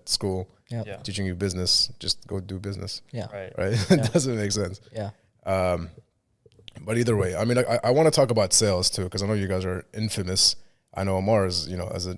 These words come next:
Speaker 1: as a real estate agent, he's fucking infamous as hell.
Speaker 2: Appreciate it.
Speaker 1: Um, one of the quotes that he said, and correct me if I'm wrong,
Speaker 2: Yeah.
Speaker 1: um, in the last podcast, you said about the, the client comes first.
Speaker 2: Absolutely.
Speaker 1: Okay.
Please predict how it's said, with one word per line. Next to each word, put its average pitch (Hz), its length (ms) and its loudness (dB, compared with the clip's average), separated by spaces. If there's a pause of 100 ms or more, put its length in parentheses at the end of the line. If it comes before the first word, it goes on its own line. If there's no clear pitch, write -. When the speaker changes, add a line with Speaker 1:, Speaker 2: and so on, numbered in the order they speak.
Speaker 1:
as 87 120 -12
a 90 60 -4
real 92 180 -4
estate 90 280 -4
agent, 87 140 -6
he's 95 140 -4
fucking 92 280 -6
infamous 90 420 -4
as 87 120 0
hell. 95 320 0 (120)
Speaker 2:
Appreciate 113 340 -10
it. 107 100 -8
Speaker 1:
Um, 90 560 2
one 113 180 0
of 113 60 0
the 107 80 2
quotes 117 280 2
that 98 160 -2
he 95 60 -4
said, 92 240 -2
and 90 160 -6
correct 95 240 -4
me 95 80 -4
if - 100 -10
I'm 90 140 -2
wrong, 92 340 0
Speaker 2:
Yeah. 95 180 -8 (380)
Speaker 1:
um, 87 440 0 (300)
in 90 80 -20
the 90 80 -8
last 98 360 0
podcast, 90 640 -4
you 95 40 -6
said 92 240 -2
about 90 360 -4
the, - 100 -12 (300)
the 92 180 -6 (200)
client 98 460 -4 (240)
comes 95 220 -6
first. 101 380 -2 (280)
Speaker 2:
Absolutely. 98 480 -8 (300)
Speaker 1:
Okay. 95 340 -6